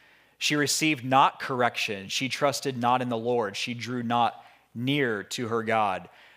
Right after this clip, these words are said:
Zephaniah three seven, "I said, Surely thou wilt fear me. Thou wilt receive instruction." See, instruction again is linked to fearing the Lord. "So their dwelling should not be cut off,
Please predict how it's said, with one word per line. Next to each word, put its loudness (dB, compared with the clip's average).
Zephaniah 4
three -4
seven, 2
"I 4
said, 2
Surely 4
thou 6
wilt 2
fear 0
me. 0
Thou 6
wilt 0
receive 0
instruction." 0
See, -2
instruction 0
again 0
is -2
linked -2
to -4
fearing -2
the 0
Lord. -4
"So 0
their 2
dwelling 2
should -2
not 4
be -4
cut -2
off, 0